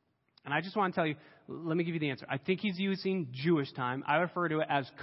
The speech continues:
common time because Romans also used Jewish time when they were talking about normal everyday events. The sun's come up. It's been about three hours since the sun's come up.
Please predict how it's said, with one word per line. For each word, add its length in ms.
common 400
time 420
because 460
Romans 600
also 440
used 480
Jewish 360
time 440
when 160
they 100
were 100
talking 380
about 220
normal 360
everyday 320
events. 340
The 60
sun's 280
come 200
up. 160
It's 100
been 140
about 260
three 180
hours 280
since 180
the 60
sun's 320
come 180
up. 140